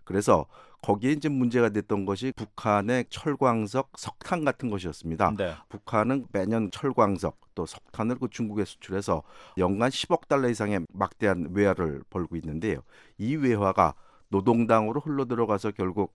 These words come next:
Speaker 1: 핵과 미사일 조종에 쓰여진다, 이런 관측이 많았기 때문에
Speaker 2: 예.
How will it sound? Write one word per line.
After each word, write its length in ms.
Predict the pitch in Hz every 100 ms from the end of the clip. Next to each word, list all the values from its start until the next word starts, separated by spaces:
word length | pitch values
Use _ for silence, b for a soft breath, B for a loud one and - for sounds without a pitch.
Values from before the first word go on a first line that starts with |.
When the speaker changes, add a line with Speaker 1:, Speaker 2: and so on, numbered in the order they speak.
| _
Speaker 1:
핵과 560 | - - _ - 123 135
미사일 400 | 110 101 104 98
조종에 360 | 90 90 92 95
쓰여진다, 600 | 87 113 95 95 87 85
이런 200 | 82 90
관측이 380 | 82 78 - -
많았기 360 | 104 78 78 -
때문에 420 | 78 76 95 95
Speaker 2:
예. 180 | 95 87